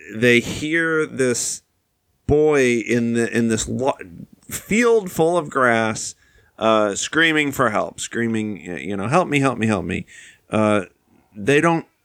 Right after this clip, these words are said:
quite know what to do, uh, so they decide to go into the tall grass to, to try and help this kid. Once they're there, um, they realize very quickly that they've lost their way.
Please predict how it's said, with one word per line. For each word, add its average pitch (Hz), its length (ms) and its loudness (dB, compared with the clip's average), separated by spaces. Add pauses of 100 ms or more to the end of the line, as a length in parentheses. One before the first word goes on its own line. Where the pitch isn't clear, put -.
(160)
quite 135 280 0
know 151 100 0
what 131 160 -2
to 117 80 -8
do, 190 560 2 (440)
uh, 113 280 4
so 120 200 0
they 113 120 2
decide 123 640 2
to 117 100 -6
go 143 340 2
into 135 420 0
the 113 260 2
tall 143 380 -2
grass 127 640 0
to, 107 260 -4 (120)
to 113 140 -4
try 120 200 2
and 117 100 0
help 113 260 -2
this 101 160 -4
kid. - 340 -2 (640)
Once 139 520 -2
they're 113 300 0
there, 151 720 0 (760)
um, 107 640 0 (760)
they 117 300 0
realize 147 540 2
very 127 220 0
quickly 120 440 -2
that 104 240 -4
they've 95 240 -4
lost 98 340 -4
their 90 160 -6
way. 113 540 -2